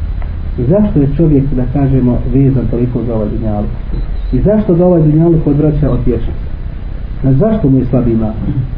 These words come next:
Zašto, da kažemo, nije ubijeđen da Allah, subhanahu wa ta'ala, ima koji će nagraditi ili kad? Ali kazna Allah, subhanahu wa ta'ala, je že-, žestoka. Znači, nije to kazna naša.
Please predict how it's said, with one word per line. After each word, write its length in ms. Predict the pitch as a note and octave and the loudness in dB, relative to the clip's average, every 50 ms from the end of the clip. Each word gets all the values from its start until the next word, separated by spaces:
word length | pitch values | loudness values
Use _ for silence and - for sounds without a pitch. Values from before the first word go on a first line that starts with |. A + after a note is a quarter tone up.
| - - - C3 C3+ | -8 -8 -4 0 0
Zašto, 280 | F3 F#3 D#3 - C#3+ | 2 2 2 0 0
da 80 | C3+ C3+ | 0 0
kažemo, 400 | C3+ D3+ D3 C#3 C#3+ C3+ C3+ B2+ | 0 0 0 0 2 2 2 2
nije 180 | C3+ C#3+ C#3 | 2 2 4
ubijeđen 520 | C3 C3 B2+ C3+ C#3 C3+ C3 B2+ A#2+ A2+ A#2 - - - - - - - - | 4 2 2 4 4 2 4 2 2 0 -2 -4 -6 -10 -10 -10 -10 -4 -2
da 100 | C3 C#3 | 0 2
Allah, 200 | D#3 D#3 C#3+ C3+ | 2 2 0 0
subhanahu 280 | - C#3+ C#3 C3+ B2+ | 0 0 0 0 2
wa 100 | B2 C3+ | 2 0
ta'ala, 180 | B2 B2 B2+ C3 | 0 2 2 0
ima 140 | C3 B2+ B2 A#2+ | 0 0 -2 -4
koji 140 | - B2 A#2 A2+ | -4 -4 -4 -2
će 60 | - A#2 | -2 -2
nagraditi 540 | A#2 A2 A2+ A#2 A#2 A2+ A#2 - - - | -2 -2 -2 -2 -2 -2 -2 -2 -2 -2
ili 220 | A2+ - A#2 A2 G#2+ G#2 | -2 -2 -2 -2 -2 -2
kad? 120 | G#2 G#2 G2+ - - - - - - - - - - - - - - - - | -4 -6 -4 -6 -6 -6 -6 -6 -6 -6 -6 -6 -6 -6 -8 -8 -8 -6 -2
Ali 160 | B2 B2 B2 B2 - - C3+ C3+ - - C#3+ | 0 0 2 4 4 4 4 4 2 2 2
kazna 280 | C#3+ D3 D#3 D#3+ D#3 C3+ | 2 4 4 4 4 4
Allah, 180 | C3+ D3 D#3 D#3 D#3+ | 4 4 4 2 2
subhanahu 280 | - D#3+ D3+ C#3 C#3 C3+ | 2 0 0 0 2 2
wa 0 | |
ta'ala, 120 | C#3 C3+ | 2 2
je 100 | B2 A#2+ | 2 0
že-, 280 | B2 - - - - A#2 | 0 -2 -2 -2 -2 -2
žestoka. 340 | A#2 A2 - A2+ G#2+ - - - - - - - - - - - - - - - - - - - - | -2 0 0 0 0 2 2 2 2 4 4 4 4 4 4 2 2 2 2 0 0 -2 -2 -4 -2
Znači, 140 | - B2 C3 | 0 2 2
nije 120 | D#3+ G3 G3 | 2 2 2
to 180 | - E3+ D#3+ | 2 0 0
kazna 320 | E3 E3+ E3+ D#3+ D#3+ C3+ B2 | 0 0 2 2 2 2 2
naša. 320 | B2+ B2+ B2 B2 - - | 2 2 2 2 2 2